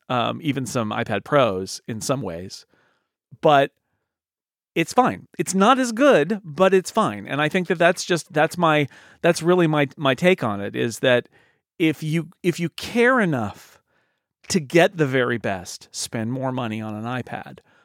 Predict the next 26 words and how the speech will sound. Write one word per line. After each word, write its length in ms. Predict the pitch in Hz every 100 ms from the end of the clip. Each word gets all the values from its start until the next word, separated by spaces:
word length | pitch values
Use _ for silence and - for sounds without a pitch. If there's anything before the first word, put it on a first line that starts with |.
| _ -
But 200 | 160 160
what 160 | 165
I 80 | 160
won't 440 | 151 151 180 214 -
say 460 | - 160 143 131
is 420 | 135 139 139 131 123
that 300 | 135 131 123
this 400 | 156 165 - - _ _ _
low 300 | - 147 156
pri-, 240 | 165 160 143
low-ish 580 | 160 160 175 160 160 -
priced 400 | - 139 127 -
iPad 680 | - 135 143 113 104 104 107 - _ _ _ -
is, 840 | 151 147 143 139 131 127 120 - - _ _ _ _ _ _ _ _ _
like, 120 | 170
that's 240 | 175 208 226
not 160 | 196
one 180 | 170 170
of 60 | 147
the 80 |
compromises 800 | 135 131 117 113 113 113 117 120 -
I 80 | 135
would 140 | 123
say 180 | - 117
is 160 | 110 110
major. 420 | 98 98 -